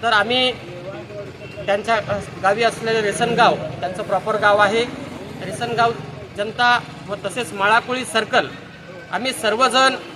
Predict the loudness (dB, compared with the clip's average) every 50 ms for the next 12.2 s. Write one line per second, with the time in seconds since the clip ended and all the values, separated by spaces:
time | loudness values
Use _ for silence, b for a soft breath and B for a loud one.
0 | -14 -12 -6 -4 -4 -2 0 -2 -2 2 2 0 0 0 -2 -4 -4 -4 -6 -10
1 | -16 -18 -18 -20 -20 -20 -20 -20 -18 -12 -6 -6 -4 -4 -2 0 0 2 2 2
2 | -2 -4 -4 -4 -2 -2 -4 -4 -6 -4 -2 0 2 2 2 0 0 0 0 0
3 | 0 -2 -2 0 0 0 2 2 2 2 0 -2 -2 -2 -2 -2 0 0 0 0
4 | -2 -4 -6 -8 -8 -6 -4 -2 0 0 2 2 2 2 2 2 2 2 2 0
5 | -2 -6 -8 -14 -14 -16 -16 -12 -6 -4 -2 0 0 0 2 4 6 6 6 4
6 | 4 2 2 2 2 2 0 2 2 0 2 2 0 0 0 0 0 0 0 0
7 | 0 0 -2 -2 -4 -6 -6 -6 -6 -8 -10 -14 -20 -20 -20 -20 -20 -20 -20 -18
8 | -14 -8 -2 -2 -2 -2 -2 0 0 2 4 2 2 0 0 -8 -8 -8 -6 -8
9 | -4 -2 -2 -2 -2 0 0 2 4 4 4 4 2 0 -8 -12 -12 -12 -8 -8
10 | -6 -2 -2 -2 0 0 0 2 2 0 -4 -8 -16 -18 -18 -18 -18 -18 -18 -16
11 | -12 -6 -6 -4 -2 -2 -2 -2 -2 -4 -6 -6 -2 -4 -2 0 0 0 4 6
12 | 8 8 8 8